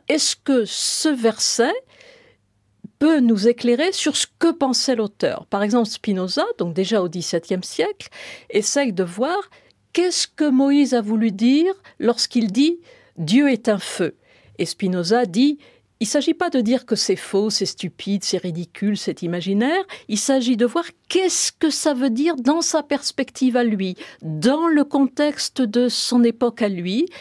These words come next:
Et il explique que c'était une image pour lui, pour parler de la jalousie de Dieu, puisqu'il estimait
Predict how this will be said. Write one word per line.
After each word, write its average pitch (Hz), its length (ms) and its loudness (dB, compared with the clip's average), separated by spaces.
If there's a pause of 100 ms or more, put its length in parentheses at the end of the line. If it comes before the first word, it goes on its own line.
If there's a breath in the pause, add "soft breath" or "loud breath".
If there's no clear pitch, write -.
(220 loud breath)
Et - 260 0
il 175 120 -4
explique - 600 -4 (320 loud breath)
que 214 120 2
c'était 226 500 0
une 180 240 -4
image 208 420 -2
pour 185 200 -2
lui, 202 280 -2
pour 220 260 -4
parler 208 560 -2 (360 soft breath)
de 160 300 -2
la 226 140 4
jalousie 190 520 -2
de 185 100 -2
Dieu, 180 480 0 (300 loud breath)
puisqu'il 240 800 -4
estimait 185 640 -4